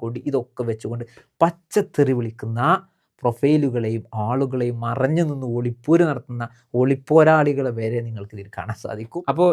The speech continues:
ഷാജി സാഹിബേ, നിങ്ങൾ കേൾക്കുന്ന തെറികൾ കേവലം ഏകപക്ഷീയമല്ല. ഇത് മൊത്തത്തിൽ നമ്മൾ നിരീക്ഷിക്കുമ്പോ ഏറ്റവും കൂടുതൽ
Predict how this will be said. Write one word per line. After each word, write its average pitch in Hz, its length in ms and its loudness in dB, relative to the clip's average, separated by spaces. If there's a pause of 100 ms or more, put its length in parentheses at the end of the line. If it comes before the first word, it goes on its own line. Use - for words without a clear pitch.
(140)
ഷാജി 156 280 2
സാഹിബേ, 151 260 0 (120)
നിങ്ങൾ 156 240 -2 (120)
കേൾക്കുന്ന 127 380 -6 (100)
തെറികൾ 117 400 -4 (360)
കേവലം 120 300 -2 (200)
ഏകപക്ഷീയമല്ല. 127 760 -2 (600)
ഇത് 131 180 0 (240)
മൊത്തത്തിൽ 160 360 0
നമ്മൾ 139 280 -4
നിരീക്ഷിക്കുമ്പോ 117 680 0 (640)
ഏറ്റവും 220 500 6
കൂടുതൽ 123 420 -4